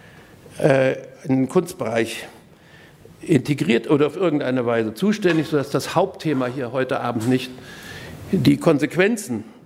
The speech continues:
der Verrechtlichung und der Vermarkt-, also der Ökonomisierung aller Prozesse in der Gesellschaft, inklusive Beischlaf und Kindergeburt,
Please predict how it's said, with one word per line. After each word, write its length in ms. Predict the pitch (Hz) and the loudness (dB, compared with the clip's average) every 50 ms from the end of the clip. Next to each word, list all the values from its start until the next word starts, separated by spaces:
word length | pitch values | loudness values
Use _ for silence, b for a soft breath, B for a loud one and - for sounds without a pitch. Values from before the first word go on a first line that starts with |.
| - - | -12 -8
der 140 | 139 135 131 | -6 -6 -4
Verrechtlichung 720 | - 135 120 110 147 151 - - - 165 156 165 160 143 | -4 -2 -2 -2 -2 -4 -6 -8 -8 -4 -2 0 0 0
und 100 | 131 131 | 2 0
der 80 | 131 | -2
Vermarkt-, 560 | - - 135 117 113 117 123 135 - - - - - - | -2 -2 -2 0 0 0 0 -2 -4 -10 -18 -20 -12 -4
also 240 | - 131 120 117 120 | -2 0 0 0 -2
der 240 | 113 127 123 117 117 | 0 0 0 0 0
Ökonomisierung 640 | 120 - 147 131 123 120 113 104 113 139 131 123 123 B B B B B B B B B B B B B B - | 0 2 4 4 4 4 2 2 2 0 0 0 -2 B B B B B B B B B B B B B B 2
aller 200 | 143 143 139 - | 2 2 2 0
Prozesse 480 | - - 135 123 - - 139 127 143 | -2 -4 -4 -4 -2 -4 -4 -4 -4
in 60 | 131 | -4
der 80 | 120 120 | -4 -2
Gesellschaft, 720 | 107 113 101 117 127 131 127 - 135 120 113 - - - | -2 -2 0 0 0 0 -2 -2 -4 -4 -4 -6 -4 0
inklusive 600 | 160 143 151 147 - 135 131 110 110 127 127 123 | 2 2 2 0 0 -2 -2 0 0 0 0 0
Beischlaf 640 | 107 117 113 123 120 - - 127 117 113 107 - - - - | 0 0 0 -2 -2 0 0 0 0 0 -2 -8 -14 -14 -8
und 200 | - 123 113 - | -6 -6 -6 -4
Kindergeburt, 680 | - 160 160 160 151 113 107 120 104 120 131 135 - | -4 -4 0 0 0 0 -2 -2 0 0 0 0 -2